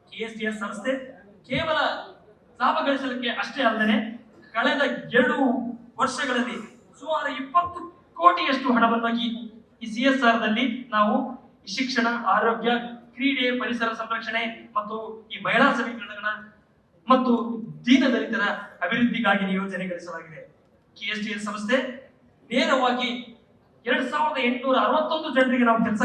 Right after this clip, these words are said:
ಕೊಟ್ಟಿದ್ರೆ ಸುಮಾರು ಹತ್ತು ಸಾವಿರ ಕುಟುಂಬಕ್ಕೆ ಅನ್ನಕ್ಕೆ ಆಸರೆಯಾಗಿದ್ದೇವೆ ಹಾಗೂ ಭಾರತ ದೇಶಾದ್ಯಂತ ಒಂದು ಲಕ್ಷ ಜನಕ್ಕೂ ನಾವು ಉದ್ಯೋಗವನ್ನು ಕಲ್ಪಿಸಿದ್ದೇವೆ ಅಂತ ಹೇಳಕ್ಕೆ ನನಗೆ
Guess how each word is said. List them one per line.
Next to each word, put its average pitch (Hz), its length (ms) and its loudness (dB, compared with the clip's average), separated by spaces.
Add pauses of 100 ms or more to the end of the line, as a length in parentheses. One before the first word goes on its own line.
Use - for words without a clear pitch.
ಕೊಟ್ಟಿದ್ರೆ 214 680 -4
ಸುಮಾರು 240 360 0
ಹತ್ತು - 380 -6
ಸಾವಿರ 320 380 2
ಕುಟುಂಬಕ್ಕೆ 247 520 -2 (280)
ಅನ್ನಕ್ಕೆ 226 680 -4
ಆಸರೆಯಾಗಿದ್ದೇವೆ 208 840 2 (320)
ಹಾಗೂ 220 540 2
ಭಾರತ 240 360 4
ದೇಶಾದ್ಯಂತ 254 600 2
ಒಂದು - 680 0 (320)
ಲಕ್ಷ 277 180 0 (140)
ಜನಕ್ಕೂ 247 300 -2
ನಾವು 220 460 -2 (360)
ಉದ್ಯೋಗವನ್ನು 247 600 4
ಕಲ್ಪಿಸಿದ್ದೇವೆ 208 540 0
ಅಂತ 196 140 -4
ಹೇಳಕ್ಕೆ 196 320 -4
ನನಗೆ - 540 -10